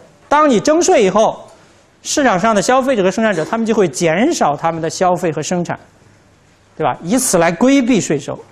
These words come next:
那么这种规避的行为呢，在一定意义上就带来了无谓损失。那规避掉这一部分，就是Q一减Q二这个，这部分的产量呢，就出现了损失，出现了无谓损失。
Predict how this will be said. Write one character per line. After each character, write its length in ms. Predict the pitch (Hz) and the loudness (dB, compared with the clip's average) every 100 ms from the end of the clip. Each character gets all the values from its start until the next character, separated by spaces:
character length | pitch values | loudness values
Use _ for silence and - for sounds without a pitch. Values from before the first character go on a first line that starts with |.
| _ _ _ - _ _ _ _ _ _ - | _ _ _ -20 _ _ _ _ _ _ -4
那 100 | 196 | 0
么 60 | |
这 60 | 214 | 2
种 140 | 226 | 2
规 200 | 220 294 | 2 2
避 100 | 294 | 4
的 100 | 262 | 2
行 180 | 214 185 | 2 2
为 120 | 202 | 2
呢， 140 | 190 185 | 2 2
在 280 | 214 190 143 | 0 0 0
一 140 | 190 | -2
定 100 | 254 | 0
意 100 | 226 | 0
义 100 | 185 | 0
上 180 | 156 151 | -2 -6
就 80 | 143 | -4
带 160 | 151 | -4
来 80 | 135 | -2
了 80 | 135 | -4
无 80 | 131 | -4
谓 120 | 151 | -6
损 180 | 131 110 | -6 -14
失。 140 | - - | -16 -14
那 120 | 147 | -14
规 240 | 147 277 302 | -2 0 2
避 140 | 302 | 4
掉 180 | 220 190 | 4 4
这 80 | 185 | 2
一 60 | |
部 120 | 170 170 | 0 -2
分， 220 | 185 135 - - - - _ _ | -2 -6 -10 -20 -20 -20 _ _
就 100 | 185 | -6
是 100 | 170 | -6
Q 220 | - 240 | 0 2
一 100 | 240 | 4
减 180 | 202 165 | 2 0
Q 240 | 151 214 208 | 0 2 2
二 120 | 170 | 2
这 200 | 175 160 | -2 -2
个， 240 | 139 123 - - - - - - _ | -2 -2 -6 -14 -20 -20 -20 -20 _
这 140 | - 190 | -2 0
部 80 | 175 | 2
分 100 | 175 | -2
的 80 | |
产 180 | 170 175 | 0 -2
量 160 | 165 156 | -2 -4
呢， 160 | 127 - - _ - | -6 -14 -20 _ -16
就 80 | - | -12
出 200 | 139 185 | -8 -6
现 200 | 170 175 | -2 0
了 220 | 156 131 - | -2 -6 -8
损 260 | - - 113 | -8 -6 -6
失， 280 | - 156 - - - | -4 -6 -6 -18 -20
出 140 | - 160 | -10 -6
现 160 | 165 | -6
了 60 | 139 | -6
无 60 | 131 | -4
谓 140 | 147 | -4
损 200 | 131 120 | -4 -16
失。 180 | - | -16